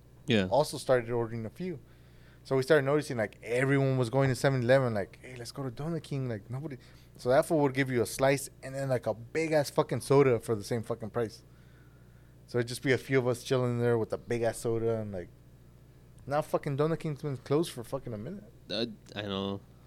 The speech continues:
Speaker 1: I've been trying to go before work.
Speaker 2: Yeah.
Speaker 1: And it always says closed.
Speaker 2: Yeah, he's
Speaker 1: Like,
Speaker 2: been
Speaker 1: "We'll
Speaker 2: closed
Speaker 1: be,
Speaker 2: for a
Speaker 1: I'll be
Speaker 2: minute.
Speaker 1: back at this certain time." And then
Speaker 2: I think that he comes from, like, San Jose or somewhere.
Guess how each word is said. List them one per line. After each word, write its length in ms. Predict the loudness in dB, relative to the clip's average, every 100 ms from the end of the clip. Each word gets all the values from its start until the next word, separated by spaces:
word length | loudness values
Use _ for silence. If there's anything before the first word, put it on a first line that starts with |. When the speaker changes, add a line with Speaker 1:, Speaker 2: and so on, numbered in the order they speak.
| -10 -6
Speaker 1:
I've 100 | -4
been 80 | -2
trying 140 | -2
to 60 | 0
go 420 | 2 2 0 -4 -10
before 300 | -4 -2 0
work. 400 | 0 -2 -6 -14 -8
Speaker 2:
Yeah. 240 | -4 -4 -6 -12 -14 -18 -20 -20 -14
Speaker 1:
And 100 | -10
it 40 | -6
always 180 | -6 -8
says 180 | -10 -14
closed. 540 | -14 -14 -14 -16 -14 -6
Speaker 2:
Yeah, 160 | -6 -6 -8
he's 160 | -8
Speaker 1:
Like, 60 | -4
Speaker 2:
been 80 | 0
Speaker 1:
"We'll 80 | 2
Speaker 2:
closed 80 | 2
Speaker 1:
be, 40 |
Speaker 2:
for 60 | 2
a 20 |
Speaker 1:
I'll 40 | 0
be 40 | 0
Speaker 2:
minute. 60 | 0
Speaker 1:
back 200 | -2 -4 -12
at 100 | -10
this 380 | -8 -8 -10 -16 -18
certain 380 | -12 -8 -8 -8
time." 320 | -10 -12 -12 -14
And 80 | -20
then 120 | -20 -20 -20 -12
Speaker 2:
I 60 | -10
think 220 | -8 -4
that 180 | -2 -2 -6 -20 -16
he 120 | -10 -6
comes 240 | -4 -4
from, 200 | -4 0
like, 160 | 0 0
San 180 | -2 -2
Jose 280 | -4 -4 -4
or 80 |
somewhere. 360 | -6 -10 -12